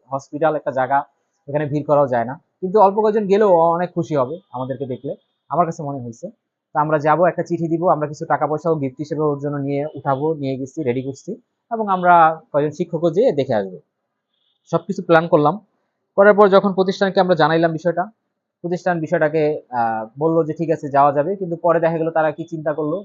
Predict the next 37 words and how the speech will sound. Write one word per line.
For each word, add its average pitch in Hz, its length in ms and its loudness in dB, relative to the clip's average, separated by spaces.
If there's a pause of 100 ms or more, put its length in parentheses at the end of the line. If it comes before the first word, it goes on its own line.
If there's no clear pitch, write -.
মনে 135 160 -6
মনে, 139 200 -8 (420)
কিছুক্ষণ 185 340 -6
পরে 170 360 2
বললো 151 300 -2
যে 143 140 -2
না, 139 240 0
স্টুডেন্ট 143 280 -4
নেওয়া 135 160 0
যাবে 131 200 2
না, 135 200 -6 (100)
এ-, 120 300 -4
এটা 123 120 -4
গার্ডিয়ানের 131 480 -2
ঝামেলা 123 280 -4
করবে, 127 260 -6
এই 127 80 -6
সে। 160 140 -12 (440)
আমি 208 140 -4
বললাম 190 280 2
যে 175 60 0
আমরা 170 220 2
গার্ডিয়ানকে 147 440 0
বলে 147 200 -2
যাব, 131 280 -2 (120)
আমরা 123 160 -8
গার্ডিয়ানকে, 127 580 -4 (340)
আহ, 113 280 -6
কল 143 160 2
করে 165 220 2
গার্ডিয়ানের 139 320 0
অনুমতি 151 300 -6
নিব, 196 220 0
যদি 165 200 -4
এই 160 80 -2
কারণে 160 220 0
গার্ডিয়ান 175 440 -2